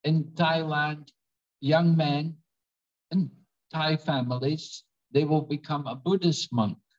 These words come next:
They will become a Buddhist monk.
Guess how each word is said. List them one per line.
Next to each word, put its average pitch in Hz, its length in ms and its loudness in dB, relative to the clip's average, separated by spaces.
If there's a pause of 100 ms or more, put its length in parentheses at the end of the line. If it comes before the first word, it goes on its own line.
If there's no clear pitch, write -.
(720)
They 131 80 2
will 143 140 4
become 165 420 -6
a 156 80 -4
Buddhist 160 520 -4
monk. 165 260 -4